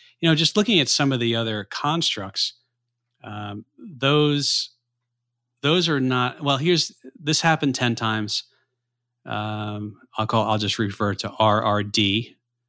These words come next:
Uh, Reagan had a lot of those. Uh, Trump currently has it.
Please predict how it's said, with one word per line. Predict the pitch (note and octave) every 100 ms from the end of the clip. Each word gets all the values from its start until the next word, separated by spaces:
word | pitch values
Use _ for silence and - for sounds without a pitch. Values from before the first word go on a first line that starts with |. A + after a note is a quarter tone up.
| _ _ _
Uh, | G#2 G2+ G#2
Reagan | G#2 G#2+ G2
had | G#2
a | F#2+
lot | F#2+ F#2+
of |
those. | F#2+ F#2+ A2 - - -
Uh, | G2+ G2+ G2+ G2+ G#2
Trump | A2 G#2+
currently | - C3+ C3 G2+
has | G2 F#2+
it. | C2